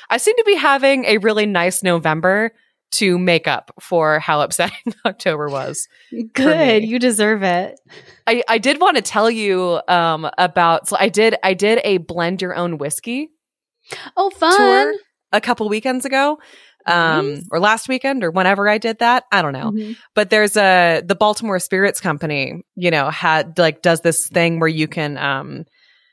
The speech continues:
Speaker 1: like, take a little workshop where the, where they'll teach you about how they make their whiskey, and then you can sample some of their different,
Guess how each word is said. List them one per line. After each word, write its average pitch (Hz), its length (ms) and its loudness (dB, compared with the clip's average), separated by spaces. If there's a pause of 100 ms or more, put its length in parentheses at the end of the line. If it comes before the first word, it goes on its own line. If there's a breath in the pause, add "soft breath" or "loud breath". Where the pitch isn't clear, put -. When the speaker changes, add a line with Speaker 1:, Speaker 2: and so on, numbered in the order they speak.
(180)
Speaker 1:
like, 175 260 -2
take 190 200 -2
a 185 60 2
little 165 260 2
workshop 170 640 2
where 175 160 2 (220)
the, 160 320 -2
where 165 200 0
they'll 151 220 0
teach - 380 -2
you 180 220 2
about 156 260 2
how 180 240 0
they 165 100 0
make 156 240 -4
their 151 140 -2
whiskey, 160 500 -2
and 160 200 0
then 160 200 0
you 160 140 -2
can 143 480 -4 (100)
sample 160 840 0
some 180 220 0
of 160 100 2
their 156 140 2
different, 151 500 -2